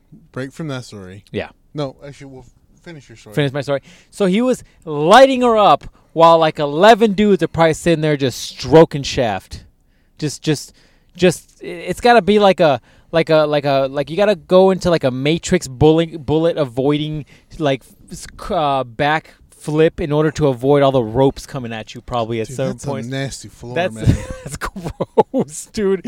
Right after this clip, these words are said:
Speaker 2: That's gross.
Speaker 1: Uh, so
Speaker 2: Dude,
Speaker 1: let's
Speaker 2: Joey
Speaker 1: just, let's just say, let's just say,
Speaker 2: Yeah.
Speaker 1: okay?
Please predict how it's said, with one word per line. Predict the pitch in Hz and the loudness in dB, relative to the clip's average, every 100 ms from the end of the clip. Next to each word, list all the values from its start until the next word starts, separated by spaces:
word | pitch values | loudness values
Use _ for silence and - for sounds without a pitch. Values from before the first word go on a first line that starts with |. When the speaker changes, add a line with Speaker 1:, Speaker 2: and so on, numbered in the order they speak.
| 262 247 254 | -12 -14 -16
Speaker 2:
That's | - - | -18 -18
gross. | - 175 214 226 139 - | -8 6 8 8 6 -2
Speaker 1:
Uh, | - - | -16 -20
so | - 294 | -6 -4
Speaker 2:
Dude, | 202 | -2
Speaker 1:
let's | 339 | -2
Speaker 2:
Joey | 220 247 | 0 -2
Speaker 1:
just, | 247 _ _ | -4 _ _
let's | 330 359 | -6 -6
just | 349 302 - | -6 -8 -10
say, | - 160 127 | -8 -8 -8
let's | 208 269 | -12 -8
just | 254 196 110 - | -6 -6 -12 -14
say, | 170 131 92 - | -8 -6 -8 -14
Speaker 2:
Yeah. | - 104 123 | -10 -8 -4
Speaker 1:
okay? | 143 135 | -4 -4